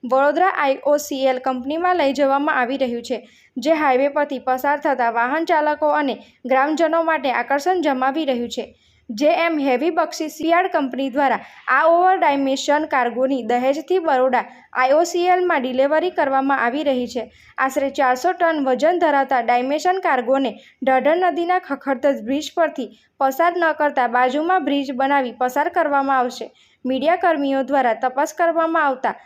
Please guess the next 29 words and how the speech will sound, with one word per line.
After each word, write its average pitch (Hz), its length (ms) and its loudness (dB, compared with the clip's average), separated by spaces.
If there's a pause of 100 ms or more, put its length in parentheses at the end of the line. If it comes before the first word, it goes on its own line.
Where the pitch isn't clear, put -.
(240)
આ 269 160 2
વિશાળ 359 400 0
મહાકાય 269 500 2
રાક્ષસી 311 540 -2
કાર્ગોની 269 520 0
ડિલિવરી 294 520 0
માટે 294 420 -4 (240)
ભરૂચ 269 340 4 (280)
એસ 254 140 0 (100)
પી 359 80 0
અને 311 380 0 (360)
ડી 269 140 0
જી 302 160 0
વી 339 140 2
સી 339 180 -2
એલ 330 180 4
અને 311 260 0
એમ 254 160 0
જી 294 160 -4
વી 330 100 -2
સી 330 140 -6
એલ 302 180 2
તેમજ 277 360 0 (120)
જેટકો 262 400 0
અને 320 280 2 (380)
હાઈવે 269 260 4
ઓથોરિટીની 294 760 0
પરમિશન 294 600 0
દ્વારા 269 300 2